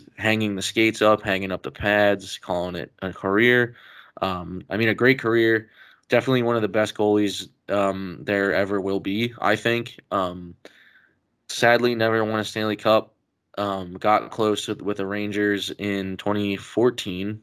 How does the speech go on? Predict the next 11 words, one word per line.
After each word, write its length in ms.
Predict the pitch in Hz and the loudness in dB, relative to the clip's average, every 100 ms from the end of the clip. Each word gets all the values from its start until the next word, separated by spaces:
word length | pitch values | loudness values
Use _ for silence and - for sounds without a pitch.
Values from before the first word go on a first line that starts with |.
| - | -8
when 120 | 101 | -4
they 100 | 95 | -2
lost 460 | 95 101 98 - - | 2 4 4 2 -4
to 480 | - 101 98 95 95 - - - _ - | 2 4 4 2 0 -10 -20 -20 _ -6
the 340 | 98 98 92 - | -2 0 0 2
L 160 | 101 | 4
A 100 | 98 | 4
Kings, 640 | 92 - 110 110 110 107 - _ _ - | 4 0 2 0 -2 -6 -12 _ _ -6
um, 380 | 98 98 98 98 | -2 0 -2 -2
in 200 | 98 98 | -2 0
that, 320 | 95 95 | 2 0